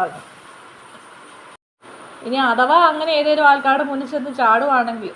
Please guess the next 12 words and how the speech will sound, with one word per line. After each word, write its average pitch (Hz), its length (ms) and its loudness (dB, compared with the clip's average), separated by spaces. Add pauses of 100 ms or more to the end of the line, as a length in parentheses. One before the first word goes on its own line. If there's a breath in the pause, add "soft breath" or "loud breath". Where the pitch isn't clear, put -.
(140)
ശ്വാസം 226 480 -2
അടക്കി 247 320 -6
നിൽക്കുക, 208 300 -6 (560)
പയ്യെ 220 420 -6 (100)
ശ്വാസം 220 460 -2 (220)
അടക്കി, 214 400 -8 (380)
ഏ, 196 220 -6
ശബ്ദമില്ലാതെ 220 920 -2
പുറകോട്ട് 208 500 -6
പോരുക. 180 280 -10 (1200)
അതുകൊണ്ട് 247 300 -2 (120)
ആദ്യം 262 260 -2